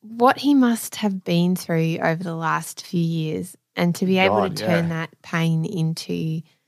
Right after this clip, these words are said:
Speaker 1: that kind of reflection and art and a response, you know, emailing and responding to people in that way. And ju-, anyway, I just really admire him a lot. So
Speaker 2: Yeah.
Speaker 1: yeah, really the depth of,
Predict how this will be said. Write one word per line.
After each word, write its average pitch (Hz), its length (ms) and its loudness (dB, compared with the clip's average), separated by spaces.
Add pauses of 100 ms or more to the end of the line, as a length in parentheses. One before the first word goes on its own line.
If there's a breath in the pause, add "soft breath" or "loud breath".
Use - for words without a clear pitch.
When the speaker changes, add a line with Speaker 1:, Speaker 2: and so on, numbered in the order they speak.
(280)
Speaker 1:
that 180 260 2
kind 175 440 -2
of 165 680 -2
reflection 208 800 0
and 175 260 -2
art 190 400 4 (140)
and 170 340 -2 (600)
a 190 60 -2
response, 185 600 -2
you 202 100 0
know, 175 320 2
emailing 185 600 0
and 180 260 -6
responding 196 460 2
to 214 80 -6
people 214 240 -4
in 202 80 -4
that - 180 -6
way. 196 320 -2
And 180 220 -4
ju-, - 140 0 (600 loud breath)
anyway, 185 220 6
I 156 160 4
just 233 300 2
really 180 260 4
admire 160 340 -4
him 165 260 -2 (260)
a 170 80 4
lot. - 280 0
So - 160 -12
Speaker 2:
Yeah. 131 340 2 (140)
Speaker 1:
yeah, - 200 -20 (200)
really 196 240 4
the 185 140 4
depth 170 400 0
of, 175 300 -6